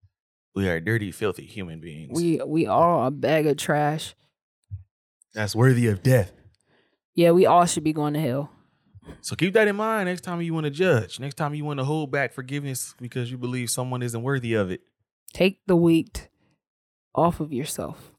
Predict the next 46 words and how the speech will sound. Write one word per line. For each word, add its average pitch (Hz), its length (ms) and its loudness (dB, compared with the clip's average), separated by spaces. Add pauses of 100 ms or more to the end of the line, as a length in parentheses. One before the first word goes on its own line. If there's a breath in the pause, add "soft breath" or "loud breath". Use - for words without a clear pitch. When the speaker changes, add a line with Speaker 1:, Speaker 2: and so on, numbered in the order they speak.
Speaker 2:
And 165 100 2
I 160 80 2
think 190 240 2
that's 185 280 2
Speaker 1:
Exactly. 160 220 -4
Speaker 2:
the, 104 40 -6
when, 165 280 0
when 165 120 0
he 196 140 4
said 180 260 4
he 185 80 2
was 170 220 2
the 160 80 2
burden 170 400 2
bearer, 165 380 2 (640 soft breath)
uh, 156 400 0 (240)
w-, 175 340 -8 (120)
when 185 120 2
he 180 100 2
says, 175 380 4
um, 151 480 2 (1700 loud breath)
um, 196 600 8 (440)
<sighs> - 360 -8 (180)
give 226 220 6
in 247 80 4
exchange, 208 420 2
uh, 175 300 6
it's 175 120 0
about 185 300 2
the, 170 180 4
um, 147 380 0 (340)
maybe 170 240 2
you 160 100 -2
can 156 120 -4
help 165 200 -2
me. 143 200 -12 (460 soft breath)
Uh, 156 220 4
"My 175 160 4
yoke 220 260 6
is 196 200 -2
easy 185 300 0
and 156 80 2
my 147 120 0
burden 156 380 0
is 143 140 -6
light." 92 320 -2